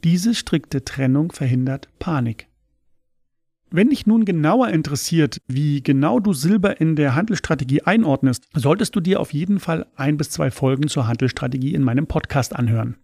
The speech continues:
Wenn dich außerdem interessiert, welche Formen von Silberinvestments sich für welchen Handelteil eignen oder wie du Silber mit Gold, Cash und sogar Kryptowährungen kombinierst,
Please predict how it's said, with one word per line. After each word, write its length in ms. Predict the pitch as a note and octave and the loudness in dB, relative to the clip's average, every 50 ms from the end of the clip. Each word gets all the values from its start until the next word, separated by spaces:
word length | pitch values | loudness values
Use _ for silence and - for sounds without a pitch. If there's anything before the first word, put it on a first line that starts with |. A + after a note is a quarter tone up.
| _ _ _ _ _ _ _ _ _ | _ _ _ _ _ _ _ _ _
Wenn 200 | - C3+ C3 B2+ | 0 0 2 2
dich 280 | B2 B2+ A#2 - - - | 2 0 -4 -4 -4 0
außerdem 520 | E3 F#3 F#3+ - G3 E3 D3+ D3 C#3+ C#3 | 0 0 2 2 2 2 4 2 2 2
interessiert, 600 | C#3+ C3+ C3+ C3+ C3 - - D#3+ E3 D#3 - - - - - _ _ | 2 0 -2 -2 -4 -2 0 2 2 2 2 -2 -12 -20 -20 _ _
welche 340 | - D3+ D#3+ F3 D#3 - F3 | 0 2 2 2 2 0 -2
Formen 420 | - - - F3 F3+ F#3+ F3+ E3 - | -4 0 0 2 2 2 2 0 0
von 220 | - E3 D#3 D3 | 0 0 0 2
Silberinvestments 840 | B2+ D3 F#3 F3 F#3 F#3+ E3 D3+ D#3+ E3+ - - - E3 D#3+ - | 2 2 2 2 2 2 2 2 2 0 0 0 0 0 0 0
sich 140 | - E3 - | -2 -4 -4
für 260 | - - D3+ D3 C3 | 0 2 2 2 2
welchen 480 | C3 D3 D#3+ E3 - - E3+ D#3 D3 B2+ | 2 2 2 2 0 0 0 2 2 2
Handelteil 580 | D3 D#3 D#3+ - E3 D3 - - D3 C#3 C#3+ - | 2 0 2 0 0 0 0 0 0 0 0 2
eignen 480 | D#3 E3+ F#3+ E3 D#3+ D3 D3+ E3+ D#3 - - - - _ _ _ | 0 0 2 2 2 2 2 0 -2 -6 -14 -20 -20 _ _ _
oder 380 | E3+ E3 D#3+ C#3+ D#3 D3+ C3 C#3 | 2 2 4 4 2 0 0 0
wie 80 | D3 | -2
du 180 | C3 C#3+ C#3+ C#3+ | -2 0 0 0
Silber 580 | B2 A2+ C3+ E3+ F3+ D#3 E3 D#3+ D3 C#3 C#3 | 0 2 2 2 2 2 2 0 0 0 0
mit 360 | D3+ C#3 C#3 C3+ C3 - - - C#3 B2 | 0 2 2 2 0 -2 -10 -10 -4 -2
Gold, 520 | C3 C#3 C#3+ C#3+ C#3+ C#3 B2+ - - - _ _ _ _ | 0 2 2 2 2 0 0 -4 -10 -16 _ _ _ _
Cash 500 | - - D#3+ D3+ D3+ D3 - - - - _ _ _ | -6 -2 0 0 0 0 -2 -4 -8 -12 _ _ _
und 140 | - C#3+ C3 | -4 -2 -2
sogar 260 | - D3 C3 C#3 B2+ | 0 -2 0 0 -2
Kryptowährungen 760 | - - - G#2+ - - F#3+ D3 C#3 D3 D3 C3+ C#3+ C3+ C3 | 0 0 0 0 2 2 2 2 4 2 2 2 2 0 2
kombinierst, 680 | - C3+ C3+ C3+ C#3 C#3 D3 E3 E3+ E3 - - - | 0 0 0 2 2 2 2 2 2 0 0 -4 -14